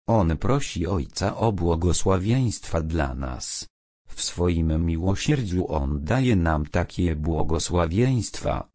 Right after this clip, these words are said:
jakich potrzebujemy. Jego miłosierdzie śpieszy nam z pomocą, kiedy jesteśmy w potrzebie. Jezus udziela nam tego wszystkiego, czego potrzebujemy.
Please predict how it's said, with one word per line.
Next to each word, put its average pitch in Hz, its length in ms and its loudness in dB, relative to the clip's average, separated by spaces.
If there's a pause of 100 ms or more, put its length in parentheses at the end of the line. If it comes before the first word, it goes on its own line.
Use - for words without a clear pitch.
(140)
jakich 78 640 -4
potrzebujemy. 95 1000 0 (460)
Jego 82 360 2
miłosierdzie 110 880 0
śpieszy 139 560 0
nam 76 380 2
z - 100 -2
pomocą, 98 760 -2 (240)
kiedy 85 360 2
jesteśmy 104 680 0
w - 100 -10
potrzebie. 69 720 -2 (460)
Jezus 90 600 0
udziela 120 520 0
nam 110 320 2
tego 85 340 2
wszystkiego, 82 880 -2 (220)
czego 82 400 2
potrzebujemy. 90 960 -2